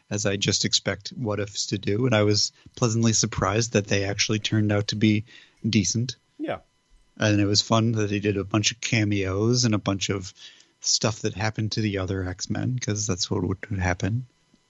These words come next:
Speaker 2: So did we
Speaker 1: We did.
Speaker 2: see, we saw Wolverine, we saw Storm, we saw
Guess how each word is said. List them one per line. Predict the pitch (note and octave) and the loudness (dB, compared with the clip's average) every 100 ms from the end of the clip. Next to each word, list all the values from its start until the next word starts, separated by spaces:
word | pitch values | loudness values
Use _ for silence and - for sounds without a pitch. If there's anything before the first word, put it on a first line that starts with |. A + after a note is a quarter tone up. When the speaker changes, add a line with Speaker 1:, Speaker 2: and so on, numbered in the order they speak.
| _ | _
Speaker 2:
So | - - | -8 -4
did | D3 | 2
we | D3 | 4
Speaker 1:
We | |
did. | D#3 | 4
Speaker 2:
see, | - E3 D#3+ D3+ - - - _ _ _ _ _ _ | 6 8 8 6 2 -12 -20 _ _ _ _ _ _
we | C3+ | 2
saw | C3 D3 | 6 6
Wolverine, | C#3 C#3+ C3 C3+ C3+ C3+ D3 | 8 6 6 6 6 4 4
we | A#2+ | 2
saw | - A#2 G#2+ | 4 6 6
Storm, | - B2 A2+ A2+ A2+ A2+ | 4 4 6 6 4 2
we | - G2+ | -2 -8
saw | - G2+ G2+ G2 F#2+ | -6 -4 -2 -2 -2